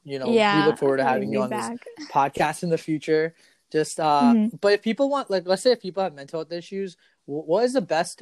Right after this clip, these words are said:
Speaker 1: uh,
Speaker 2: Oh,
Speaker 1: contact to
Speaker 2: definitely.
Speaker 1: reach you at? So you can, like, kinda
Speaker 2: Um,
Speaker 1: plug it
Speaker 2: well,
Speaker 1: in
Speaker 2: I
Speaker 1: here,
Speaker 2: guess you
Speaker 1: and
Speaker 2: can
Speaker 1: then
Speaker 2: contact me probably at my email,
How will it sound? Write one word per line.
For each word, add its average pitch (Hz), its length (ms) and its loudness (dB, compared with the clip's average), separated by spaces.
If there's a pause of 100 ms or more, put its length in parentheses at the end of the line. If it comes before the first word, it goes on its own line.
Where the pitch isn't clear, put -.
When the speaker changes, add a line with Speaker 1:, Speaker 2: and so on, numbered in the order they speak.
Speaker 1:
uh, 151 180 0
Speaker 2:
Oh, 285 80 6
Speaker 1:
contact 269 340 0
to 214 60 -2
Speaker 2:
definitely. 208 80 -4
Speaker 1:
reach - 180 -8
you 127 100 -4
at? 120 240 -6
So - 100 -8
you 143 80 -6
can, 254 100 0
like, 240 160 0
kinda 220 160 -2
Speaker 2:
Um, 214 60 -4
Speaker 1:
plug 233 200 -4
it 247 60 2
Speaker 2:
well, 285 260 4
Speaker 1:
in - 60 -4
Speaker 2:
I - 60 0
Speaker 1:
here, 269 100 2
Speaker 2:
guess - 320 -6
you 254 80 -8
Speaker 1:
and 254 80 -6
Speaker 2:
can 277 140 -4
Speaker 1:
then 254 180 -2
Speaker 2:
contact 349 280 -8
me 302 200 -6
probably 233 340 -4
at - 100 -8
my 208 400 -6
email, 220 580 -8